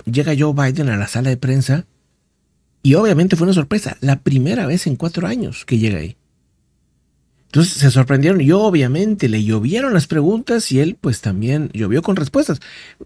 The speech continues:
Fue de esos días muy lúcidos de Joe Biden en la que estuvo hablando de muchos temas y dejó entrever varias cosas muy interesantes que son de verdad para analizar muchas cosas que están pasando ahorita en Estados Unidos,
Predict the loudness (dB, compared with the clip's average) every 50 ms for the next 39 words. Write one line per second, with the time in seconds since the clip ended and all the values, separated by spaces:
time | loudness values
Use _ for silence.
0 | -12 -4 0 2 4 6 4 4 4 2 0 2 4 4 4 4 4 2 2 2
1 | 2 4 6 6 6 4 4 2 2 2 2 0 0 -2 -2 0 0 0 0 0
2 | 0 0 -2 -4 -6 -6 -8 _ _ _ _ -4 0 0 0 0 0 -2 -4 -2
3 | 0 0 0 2 2 2 2 2 2 2 2 2 2 2 2 2 0 -2 -2 -2
4 | -2 0 0 -2 -2 -2 -2 -2 0 0 -2 -2 -2 -4 -4 -4 -2 -2 0 0
5 | 0 -2 -2 -2 -4 -4 -4 -4 -4 -2 -2 -2 0 0 0 -2 -2 -4 -4 -4
6 | -2 -4 -4 -6 -10 -14 -18 _ _ _ _ _ _ _ _ _ _ _ _ _
7 | _ -20 -20 -20 _ _ _ _ _ 2 4 4 4 2 0 -2 0 0 0 -2
8 | 0 2 4 4 4 4 2 0 0 -2 -4 -6 -6 -4 -2 -2 0 0 0 2
9 | 2 2 2 2 0 0 0 0 0 0 0 -2 -4 -2 -2 -4 -4 -4 -4 -4
10 | -4 -4 -2 -2 -4 -2 -2 -2 -2 -2 -2 -2 -4 -2 -2 -2 -2 -2 0 0
11 | 0 0 -2 -4 -6